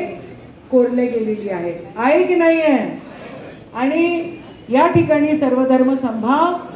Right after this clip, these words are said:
हा काँग्रेसने जोपासलेला आहे आणि म्हणून वातावरण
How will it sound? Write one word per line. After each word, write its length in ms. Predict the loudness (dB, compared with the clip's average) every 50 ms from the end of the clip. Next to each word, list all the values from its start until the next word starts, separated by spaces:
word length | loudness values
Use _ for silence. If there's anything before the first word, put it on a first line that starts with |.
| -16 -16 -18 -18 -8 -4
हा 100 | -4 -4
काँग्रेसने 640 | -2 -2 -2 -2 -2 0 0 0 0 0 2 2 2
जोपासलेला 800 | 4 4 4 4 4 4 2 2 2 2 2 4 4 4 4 2
आहे 360 | 0 -2 -2 0 2 2 2 0 -2 -8 -14 -16 -18 -20 -14 -8 -6
आणि 140 | -4 -2
म्हणून 360 | 0 2 4 4 4 4 2 0 -2 -6 -12 -14 -18 -16 -6 -4
वातावरण 600 | -2 -2 0 2 2 4 4 4 4 4 2